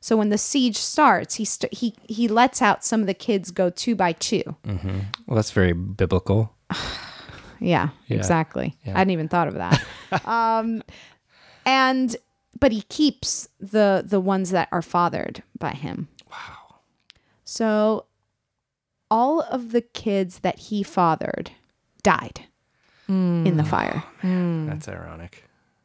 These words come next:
Speaker 1: And terrible.
Speaker 2: Yeah.
Speaker 1: Let's move on to, like, other people. <laughs> Let's talk about the F B I and
Speaker 2: Yeah.
Speaker 1: the A T F. It,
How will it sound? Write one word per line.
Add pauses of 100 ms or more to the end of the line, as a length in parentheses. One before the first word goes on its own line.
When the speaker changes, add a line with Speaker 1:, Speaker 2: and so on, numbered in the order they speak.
(220)
Speaker 1:
And (260)
terrible. (280)
Speaker 2:
Yeah. (640)
Speaker 1:
Let's
move
on
to,
like, (100)
other
people. (240)
<laughs>
Let's
talk
about
the
F
B
I
and
Speaker 2:
Yeah.
Speaker 1:
the
A
T
F.
It,